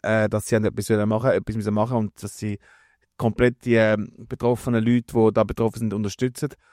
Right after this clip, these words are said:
Äh, ja, das wird sich jetzt noch sehr lang ziehen, das Ganze. Ähm, und ist natürlich eben, ist eigentlich, Stefan Kuntz ist so eine Person, wo du, äh, ist dann einmal lange Experte gewesen im Fernsehen,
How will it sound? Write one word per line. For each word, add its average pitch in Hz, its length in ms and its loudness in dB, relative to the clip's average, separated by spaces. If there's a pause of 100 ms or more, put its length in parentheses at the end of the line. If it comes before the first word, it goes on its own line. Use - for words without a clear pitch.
(280)
Äh, 113 140 2
ja, 143 160 12
das 147 160 2
wird 151 160 4
sich 147 100 0
jetzt 131 160 0
noch 131 80 0
sehr 131 160 6
lang 165 240 6
ziehen, 170 300 2 (200)
das - 160 -10
Ganze. 160 480 2 (520)
Ähm, 110 560 0 (260)
und 117 220 2
ist 101 100 -4
natürlich 117 280 2
eben, 127 260 2
ist - 180 -2
eigentlich, 139 360 2
Stefan - 380 -2
Kuntz 135 340 -4
ist - 100 -10
so 131 60 -2
eine 120 140 0
Person, 120 420 -2
wo 113 100 0
du, 110 360 -2 (540)
äh, 101 200 -2
ist 104 100 -4
dann 117 120 0
einmal 113 260 4
lange 120 280 4
Experte 127 500 0
gewesen 131 460 -2
im 104 140 -6
Fernsehen, 135 680 4